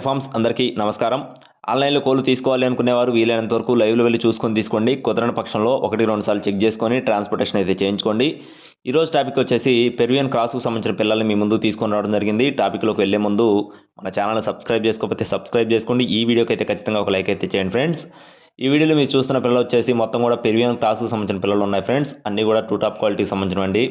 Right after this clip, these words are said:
క్వాలిటీలు మాత్రం చాలా బాగున్నాయి, కాస్ట్లు కూడా చాలా రీజనబుల్ అని చెప్పుకోవచ్చు ఫ్రెండ్స్. మీరు ఇక్కడ చూసినట్లయితే మొత్తం పదమూడు పిల్లలు ఉంటాయి. ఈ పదమూడు పిల్లలు కూడా పెరువియన్ క్రాస్కు సంబంధించినవి. వీటికి సంబంధించిన ఫాదర్ ఫోటోను కూడా నేను వీడియో చివరిలో అటాచ్ చేశాను. మొత్తం పదమూడు పిల్లలు ఉన్నాయి, రెండు నెలల వయసు కలిగిన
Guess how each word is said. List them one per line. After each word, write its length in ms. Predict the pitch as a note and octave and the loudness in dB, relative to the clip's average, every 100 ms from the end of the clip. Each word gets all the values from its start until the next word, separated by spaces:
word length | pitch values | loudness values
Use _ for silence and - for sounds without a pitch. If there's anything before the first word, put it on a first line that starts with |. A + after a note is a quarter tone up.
| - - - - - - | -6 -18 -20 -20 -12 -2
క్వాలిటీలు 300 | A2+ A#2 B2+ | 0 0 0
మాత్రం 200 | B2 B2+ A#2+ | 0 -2 0
చాలా 180 | A2+ A#2+ | 0 2
బాగున్నాయి, 340 | A#2+ A#2+ A#2 A#2+ | 2 0 0 0
కాస్ట్లు 280 | G#2+ A2 A#2 | 0 0 0
కూడా 120 | A2+ A2+ | 0 0
చాలా 200 | G#2+ G2+ F#2+ | 0 0 2
రీజనబుల్ 420 | G2+ G#2+ A#2 A2 G#2+ | 2 2 0 0 0
అని 100 | G2+ | 0
చెప్పుకోవచ్చు 360 | G2 - F#2+ - | -2 -2 -2 0
ఫ్రెండ్స్. 260 | B2+ D3 - - | 0 -2 -6 -4
మీరు 120 | G#2+ | -2
ఇక్కడ 140 | G2+ G2 | 0 0
చూసినట్లయితే 500 | G#2+ A2 A2+ A#2 G2+ A#2 | 0 0 0 0 0 0
మొత్తం 220 | G#2+ G2 A#2+ | -2 -2 -4
పదమూడు 280 | G2+ G#2 G#2+ F2+ | -4 -2 -2 -2
పిల్లలు 180 | G#2+ A2 | -2 -2
ఉంటాయి. 280 | G2+ G2+ G2+ D#3+ D#3 - - _ | -2 -2 0 -2 -6 -18 -20 _
ఈ 40 | F2+ | -4
పదమూడు 320 | G2+ G#2+ B2 B2+ | -2 0 2 2
పిల్లలు 240 | A#2+ A2+ A2+ | 2 2 2
కూడా 120 | A2+ B2 A#2 | 2 0 0
పెరువియన్ 320 | G#2+ A2+ A2+ | 0 0 0
క్రాస్కు 320 | G#2 G2 A#2 G#2+ | -2 -2 -4 -4
సంబంధించినవి. 440 | G2+ F#2+ F#2+ G#2 D#3 A#2+ | -4 -4 -2 0 0 0
వీటికి 220 | G#2 F#2+ | 0 0
సంబంధించిన 340 | G2+ G#2 A2 A2 F#2 - _ G#2 | -2 -4 -4 -6 -6 -16 _ -4
ఫాదర్ 320 | G2 G#2+ A2+ | -4 -2 -2
ఫోటోను 340 | A2 G#2 A2+ G#2+ | -2 -2 -2 0
కూడా 140 | G2+ A#2+ A#2 | 0 0 -2
నేను 120 | G2 | 0
వీడియో 160 | G2+ G#2+ G2 | 2 2 0
చివరిలో 280 | G2 G2 G2 | 0 0 0
అటాచ్ 240 | G2 G2 - | -2 -4 -2
చేశాను. 380 | F#2 G#2+ G2 B2 E3 - - - - - - | 0 0 -2 -2 -4 -10 -20 -20 -20 -18 -10
మొత్తం 200 | G2+ B2 A2+ | -6 -4 -4
పదమూడు 260 | A2 A#2 A2 | -2 0 0
పిల్లలు 160 | A2 A#2 | 0 0
ఉన్నాయి, 300 | A2+ G#2 C3 D3 | 0 0 2 2
రెండు 160 | G#2 G#2 G#2+ | 0 0 0
నెలల 140 | A2 A2+ | 0 0
వయసు 160 | G#2 | 0
కలిగిన 180 | G#2+ G2+ | -2 -2